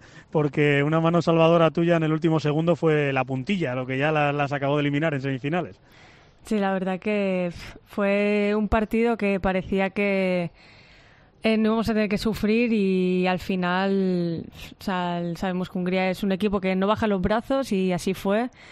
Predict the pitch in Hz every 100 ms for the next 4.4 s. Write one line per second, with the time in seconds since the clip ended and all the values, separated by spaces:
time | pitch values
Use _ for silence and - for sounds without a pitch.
0 | - - - - - _ - 233 214 214
1 | 196 202 196 226 220 - - 208 220 208
2 | 190 190 196 202 196 208 233 233 226 220
3 | 220 208 233 240 247 220 202 196 196 185
4 | - 180 165 175